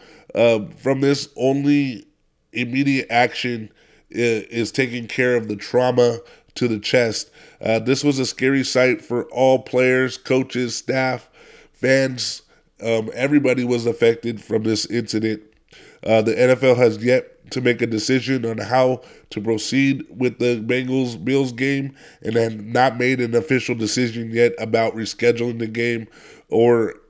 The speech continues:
uh, any of that sort. Uh, they did say that the focus should remain on Hamlin's health. Uh, but as we re-, re-, re-approach this Sunday, will be week eighteen.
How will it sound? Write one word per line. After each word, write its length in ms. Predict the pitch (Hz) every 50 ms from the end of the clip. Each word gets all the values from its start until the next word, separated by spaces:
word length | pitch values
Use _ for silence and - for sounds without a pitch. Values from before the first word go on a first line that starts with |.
| _ _ -
uh, 340 | 110 113 107 104 101 98 92 - - _ _ _ _ _ _ _ _ _ -
any 280 | 117 127 131 127 123 123
of 120 | 117 117
that 200 | 117 113 110 98
sort. 460 | - - - 113 120 117 107 - - - - - _ - -
Uh, 160 | - 107 104 104
they 180 | 107 113 117
did 240 | 113 127 131 123 110
say 220 | - - 120 127
that 240 | 120 120 113 - -
the 60 | 113
focus 420 | - - 120 123 110 - 120 123 104
should 320 | - - 123 127 120 110 110
remain 400 | 110 107 110 113 117 120 117 101
on 160 | 107 107 104
Hamlin's 480 | 101 107 113 113 107 110 107 101 -
health. 360 | - 113 117 104 95 - - _ _ _ _ - - - - - _ -
Uh, 160 | 113 117 113
but 200 | 110 110 123 135
as 200 | 139 143 143 139
we 140 | 143 147 151
re-, 260 | 147 139 135 131 - -
re-, 160 | 131 131 - - -
re-approach 880 | 131 139 139 143 135 117 104 120 147 156 160 147 143 - - - - _ _ _ _ _ _ _ _ _ _ _ _ _ _ _ _ _ _ _ _ _ _ _ - - _ _ _
this 220 | 110 117 123 - -
Sunday, 360 | - 131 127 123 120 120 117
will 140 | 117 120 113
be 260 | 120 123 120 113 - - -
week 280 | 117 123 127 - - 120
eighteen. 680 | 127 120 - - - - 131 131 127 123 120 117